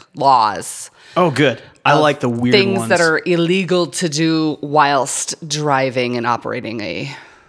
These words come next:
Speaker 1: automobile.
Speaker 2: Okay.
Speaker 1: So this one I thought was kinda interesting. Did you know that it's actually illegal to operate a car that doesn't have a bumper if it was built with one?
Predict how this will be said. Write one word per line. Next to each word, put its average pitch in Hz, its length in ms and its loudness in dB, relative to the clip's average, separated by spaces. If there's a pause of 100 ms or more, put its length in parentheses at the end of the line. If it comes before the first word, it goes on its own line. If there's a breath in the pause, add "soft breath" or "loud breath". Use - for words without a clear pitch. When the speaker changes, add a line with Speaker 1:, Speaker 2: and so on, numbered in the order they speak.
(240 loud breath)
Speaker 1:
automobile. - 560 -14 (480 soft breath)
Speaker 2:
Okay. 139 420 0 (1000 loud breath)
Speaker 1:
So 196 400 2
this - 280 0
one 466 140 -2
I 214 80 4
thought 170 180 0
was 147 120 -4
kinda 147 220 -2
interesting. 120 640 -6 (320 loud breath)
Did 220 180 -6
you - 60 -10 (160)
know 147 340 2 (140)
that 185 100 -2
it's 180 220 -4
actually 202 520 0
illegal 180 640 -2 (920 loud breath)
to 175 560 -4
operate 190 600 2 (200)
a 208 80 0
car 156 600 2 (760)
that 160 200 0
doesn't 165 320 0
have 156 220 0
a 156 60 2
bumper 131 500 -2 (840 soft breath)
if 196 380 0
it 139 160 2
was 147 240 -6
built 143 460 -2
with 135 220 -4
one? 82 260 -10